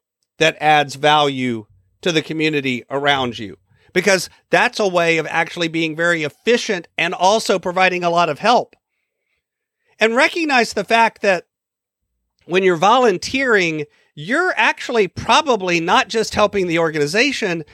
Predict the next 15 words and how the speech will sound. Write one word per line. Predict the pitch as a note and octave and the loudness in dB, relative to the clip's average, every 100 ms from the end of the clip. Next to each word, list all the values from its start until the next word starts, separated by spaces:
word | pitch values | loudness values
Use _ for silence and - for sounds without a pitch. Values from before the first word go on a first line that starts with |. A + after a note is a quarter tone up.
| _ | _
you're | - G3 | -4 -2
helping | F3 A#3 A#3+ G#3+ | 2 0 2 -2
yourself, | E3+ D#3 - B3+ B3 - | -2 -2 2 4 4 0
you're | F#3 | -4
building | D#3 G3 G3+ F#3+ | 0 2 2 0
connections, | - D3+ F3 A#3 - A3+ G#3+ G3+ - - - | -4 -2 0 -2 0 0 0 -4 -12 -18 -20
you're | - F3+ E3+ | -2 0 0
reaching | D3 G#3 A#3 A3 G#3 | -2 -4 -4 -4 -2
out | F#3 G3 G3 - | 2 2 2 -4
to | - E3+ | -8 -4
others. | E3 G3 A3+ A3 G#3+ - - _ _ | 0 2 4 4 2 -4 -18 _ _
You've | E3 G3+ F#3+ _ _ _ | -4 -4 -4 _ _ _
built | F#3+ A#3 A3+ - | 4 4 2 0
a | E3+ | 0
relationship | E3+ E3 F3 A#3+ A#3+ G3+ E3 F3+ D#3 - | 2 2 2 0 -2 -6 -6 -2 -2 -2